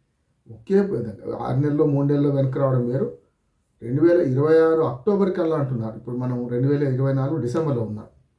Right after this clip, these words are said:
అంటే రెండేళ్ల కంటే తక్కువ, ఇరవై రెండు నెలల్లో పూర్తి చేస్తామంటున్నారు. ఇరవై మూడు, ఇరవై ఒక్క నెలల్లో పూర్తి చేస్తామంటున్నారు. ఇంకో మూడు నెలలు తగ్గింది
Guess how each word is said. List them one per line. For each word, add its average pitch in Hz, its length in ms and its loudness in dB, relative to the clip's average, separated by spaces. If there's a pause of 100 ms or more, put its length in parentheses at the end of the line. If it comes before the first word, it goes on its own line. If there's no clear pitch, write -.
(380)
అంటే 160 400 -2
రెండేళ్ల 147 540 4
కంటే 147 240 -6 (120)
తక్కువ, 123 260 -6
ఇరవై 127 300 -2
రెండు 123 200 -2
నెలల్లో 143 380 -2
పూర్తి 120 340 -8
చేస్తామంటున్నారు. 113 760 -10
ఇరవై 127 240 -2
మూడు, 117 360 -6
ఇరవై 127 280 0
ఒక్క 120 200 -2
నెలల్లో 127 380 0
పూర్తి 110 220 -8
చేస్తామంటున్నారు. 110 600 -12
ఇంకో 139 300 -2 (400)
మూడు 131 120 0
నెలలు 135 200 4
తగ్గింది 123 400 -4